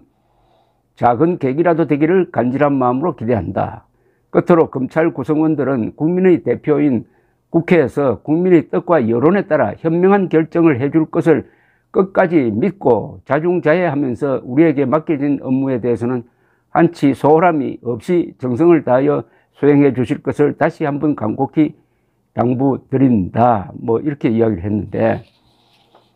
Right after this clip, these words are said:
참 정권 말기가 되니까 그야말로 저 한동훈 법무부 장관 후보자가 이야기한 대로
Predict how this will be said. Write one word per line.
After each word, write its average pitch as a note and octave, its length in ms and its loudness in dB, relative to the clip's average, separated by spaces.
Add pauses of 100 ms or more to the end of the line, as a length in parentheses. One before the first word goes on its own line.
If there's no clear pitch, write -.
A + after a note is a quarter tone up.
(640)
참 E3 400 -8 (1200)
정권 E3 480 0
말기가 D#3+ 540 0
되니까 B2 920 -4 (540)
그야말로 B2+ 880 0 (880)
저 B2+ 300 2
한동훈 D3 920 2 (260)
법무부 D3+ 500 0
장관 B2+ 720 0 (100)
후보자가 A#2+ 880 0 (480)
이야기한 B2 520 0
대로 A2 600 -2